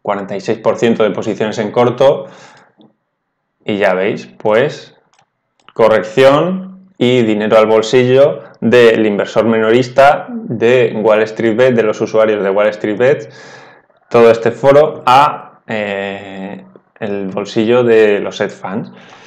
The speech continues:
Así que nada, evitad el fomo, evitad el fomo y solo quería deciros esto. ¿Qué puede ocurrir ahora con Tilray? Pues bueno,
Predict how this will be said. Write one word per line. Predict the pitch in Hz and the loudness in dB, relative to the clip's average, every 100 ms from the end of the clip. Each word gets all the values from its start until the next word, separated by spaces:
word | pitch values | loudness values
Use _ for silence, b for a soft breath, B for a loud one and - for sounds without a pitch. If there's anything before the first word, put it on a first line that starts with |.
| B B _ _ _ - | B B _ _ _ -18
Así | 123 123 | -8 -4
que | 110 | 0
nada, | 120 123 110 - | 2 4 2 0
evitad | 107 107 123 131 | -2 0 2 2
el | 127 | 2
fomo, | - 131 135 101 95 - _ - - - | 2 2 2 -2 -8 -18 _ -20 -20 -10
evitad | 104 101 113 110 | -6 -4 0 2
el | 117 | 0
fomo | 117 127 131 | 0 0 0
y | 127 | -2
solo | 123 113 113 110 107 - | 0 4 6 6 4 2
quería | 110 110 107 | 0 2 0
deciros | 117 113 107 | -2 -4 -4
esto. | 131 127 139 147 - B B B B B _ - | -8 -2 0 0 -2 B B B B B _ 0
¿Qué | 131 | 2
puede | 120 131 | 4 4
ocurrir | 120 123 131 120 | 4 4 4 6
ahora | 120 117 | 6 6
con | 113 113 | 2 0
Tilray? | 127 127 98 90 95 | 0 0 -2 -6 -8
Pues | 104 101 98 98 | -8 -4 -4 -4
bueno, | 98 113 101 101 | -2 -2 -4 -10